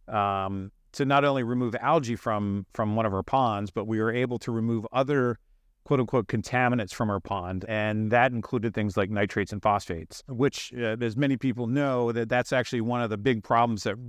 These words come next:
that lead to, um, algal blooms and things like that in nature. So you get too much,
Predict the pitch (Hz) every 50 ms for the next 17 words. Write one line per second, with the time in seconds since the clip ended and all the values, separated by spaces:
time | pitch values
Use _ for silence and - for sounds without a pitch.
0 | 113 95 107 110 127 123 123 113 - - 123 113 104 101 101 95 - _ _ _
1 | _ _ _ _ - - 104 101 101 113 120 127 110 120 104 104 98 101 98 92
2 | 95 92 - 107 98 - 113 101 92 113 107 95 - 107 104 - 107 104 101 104
3 | 110 107 - - 95 87 - - 95 95 98 107 98 - - 143 127 123 107